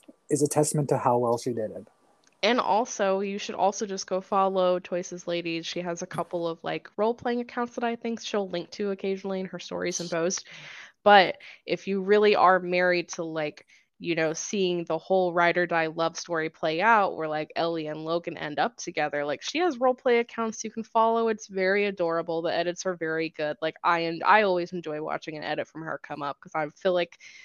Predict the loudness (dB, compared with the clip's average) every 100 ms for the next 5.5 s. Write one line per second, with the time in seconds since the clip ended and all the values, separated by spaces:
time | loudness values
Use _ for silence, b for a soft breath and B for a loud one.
0 | B 0 2 4 2 2 -4 -4 -4 -4
1 | -4 -2 -4 -2 -2 -2 -2 -2 -2 -2
2 | -2 -6 2 4 4 0 -2 0 -2 -2
3 | 8 8 8 2 4 4 2 0 0 0
4 | 2 2 2 2 0 -2 -4 0 0 0
5 | 2 10 10 10